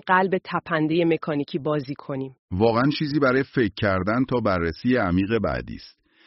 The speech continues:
Speaker 2: دفعهٔ بعد که دستتون رو روی رادیاتور گرم گذاشتید یا زیر دوش آب گرم ایستادید، یادتون باشه چه نبردهای شیمیایی و کنترل‌های الکترونیکی پیچیده‌ای در جریانه تا این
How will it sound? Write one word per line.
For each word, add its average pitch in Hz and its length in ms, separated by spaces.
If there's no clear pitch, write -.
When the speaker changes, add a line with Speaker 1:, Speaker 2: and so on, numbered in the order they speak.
Speaker 2:
دفعهٔ 95 320
بعد 113 220
که 107 140
دستتون 98 640
رو 90 100
روی 87 220
رادیاتور 80 720
گرم 87 400
گذاشتید 76 640
یا 76 160
زیر 85 280
دوش 82 360
آب 76 280
گرم 73 360
ایستادید، 78 720
یادتون 117 540
باشه 120 360
چه - 240
نبردهای 98 720
شیمیایی 82 760
و 98 80
کنترل‌های 80 1000
الکترونیکی 80 1080
پیچیده‌ای 90 560
در 170 240
جریانه 73 640
تا 87 200
این 117 180